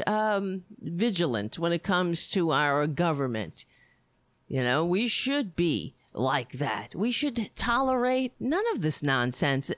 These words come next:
And in fact, tolerating the nonsense is what got us here. You, and that's why I'm of the opinion that we have to fight every battle. We can't let it lay in the floor. We, we,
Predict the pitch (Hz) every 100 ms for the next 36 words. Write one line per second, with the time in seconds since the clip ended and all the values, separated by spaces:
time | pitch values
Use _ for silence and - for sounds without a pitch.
0 | - - _ 254 262 - 269 285 - 180
1 | 220 294 269 202 202 190 196 185 190 180
2 | 214 294 269 208 190 220 - 226 214 269
3 | 208 240 285 302 247 - 156 143 107 101
4 | - - _ - _ _ _ _ _ _
5 | - 196 269 247 - 254 262 233 220 302
6 | 294 240 240 226 208 220 220 196 180 190
7 | 160 202 233 139 101 120 139 135 131 -
8 | - - - 185 240 214 220 220 202 -
9 | 226 226 - _ 208 190 196 214 196 156
10 | 214 247 156 85 - - - 175 220 -
11 | - 196 240 - - 170 202 240 190 -
12 | - - 156 165 214 233 226 208 233 202
13 | 131 127 190 240 196 196 220